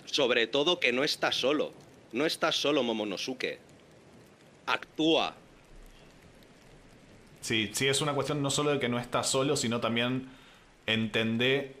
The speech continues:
Speaker 2: entender cuáles son tus propias capacidades y qué es lo que realmente podés llegar a ser.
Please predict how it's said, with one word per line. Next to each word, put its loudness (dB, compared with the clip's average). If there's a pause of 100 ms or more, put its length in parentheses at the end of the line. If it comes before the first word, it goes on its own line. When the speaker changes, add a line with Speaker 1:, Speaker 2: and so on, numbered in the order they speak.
(100)
Speaker 2:
entender 0
cuáles 0
son 0
tus -6
propias -2
capacidades 0
y -6
qué 2
es 0
lo 2
que 0
realmente 0
podés 0
llegar 2
a 0
ser. 0